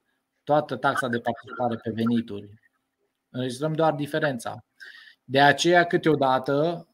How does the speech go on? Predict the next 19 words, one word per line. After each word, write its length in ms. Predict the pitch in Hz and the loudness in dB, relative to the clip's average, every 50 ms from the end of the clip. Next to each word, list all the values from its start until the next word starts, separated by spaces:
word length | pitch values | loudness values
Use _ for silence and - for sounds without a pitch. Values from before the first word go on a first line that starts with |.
| _ _ | _ _
uh, 600 | - 143 135 131 127 123 123 120 120 117 117 117 120 | -6 -4 -2 0 0 0 0 0 0 0 -2 -4 -4
la 100 | 120 120 123 | -2 0 0
anumite 380 | 123 127 139 151 147 - 139 | 0 0 -2 -6 -6 -6 -8
săli 260 | 123 - - 147 143 131 | -8 -4 -4 -4 -4 -4
de 120 | 127 127 | -4 -4
jocuri, 640 | 120 - 113 110 107 107 - 120 131 160 185 151 _ _ _ _ _ _ - - - - _ _ _ _ | -4 -4 -4 -6 -6 -6 -8 -8 -8 -8 -10 -14 _ _ _ _ _ _ -20 -20 -20 -20 _ _ _ _
uh, 180 | - 135 135 131 | -4 -2 0 2
există 440 | 135 139 147 160 170 165 - 175 | 2 2 0 -2 -4 -2 -2 -2
situația, 840 | 160 156 - 151 151 160 160 160 156 - 160 156 151 151 147 143 - - - - 151 143 139 _ _ _ _ _ - | -2 -2 -4 -6 -4 -2 -2 -2 -2 0 0 2 2 2 2 0 0 -4 -10 -18 -20 -20 -20 _ _ _ _ _ -20
situația 520 | 113 - 135 123 147 156 151 156 - 143 | -18 -18 -6 -2 -2 0 0 0 0 -2
încasărilor 560 | 135 123 139 135 135 - 151 139 135 131 127 | -2 -2 -4 -4 -2 -2 -2 -2 0 0 0
zilnice 500 | 120 120 139 143 127 120 113 - - 101 | 0 0 0 0 0 0 -2 -2 -6 -12
și 200 | 104 - - - | -14 -12 -6 -4
acea 260 | 113 113 113 - 165 156 | -4 -4 -2 -2 -4 -4
situație 560 | - - 147 - - 139 131 123 127 - 135 | -4 -6 -6 -6 -2 -2 0 0 -2 -4 -8
a 20 | |
încasărilor 400 | 123 117 123 117 - 135 123 117 | -8 -10 -10 -10 -8 -8 -8 -6
zilnice 340 | 117 127 127 123 - 123 123 | -6 -8 -8 -8 -10 -12 -12
care 360 | - - 127 123 120 117 113 | -6 -4 -2 -2 -2 -2 -4